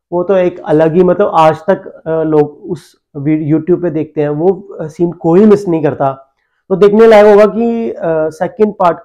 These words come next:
और second part के कुछ, अ, जो minor से वीडियो clips हैं जो leak हुए थे, जिसमें उत्कर्ष शर्मा, नहीं, मैं बताऊंगा नहीं,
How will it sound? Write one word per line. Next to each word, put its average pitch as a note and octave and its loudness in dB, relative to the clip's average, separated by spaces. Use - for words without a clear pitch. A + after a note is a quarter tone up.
और G#3+ 2
second A#3 0
part G#3 2
के A3 -2
कुछ, A3 -2
अ, F3 -2
जो F3+ -4
minor D#3+ -2
से F3 -4
वीडियो D#3 -4
clips D#3 -6
हैं D#3+ -6
जो E3+ -6
leak D#3+ -4
हुए D3 0
थे, D3+ -4
जिसमें E3+ -6
उत्कर्ष E3+ -6
शर्मा, D#3 -6
नहीं, C3 -6
मैं C3 -6
बताऊंगा C3 -4
नहीं, A#2 -10